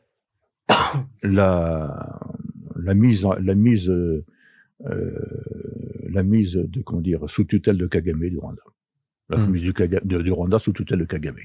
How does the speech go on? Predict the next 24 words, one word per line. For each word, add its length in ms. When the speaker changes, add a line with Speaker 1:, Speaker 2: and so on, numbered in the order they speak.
Speaker 1:
Préparer 400
la 120
conquête 300
du 80
Rwanda 300
par 160
Kagame. 300
Moi, 280
pour 100
moi, 160
c'était 220
ça. 180
Voilà. 180
Speaker 2:
Hmm. 160
Speaker 1:
Et, 240
euh, 320
Roméo 340
Dallaire 440
a 40
joué 240
un 60
rôle 300
assez, 180
euh, 320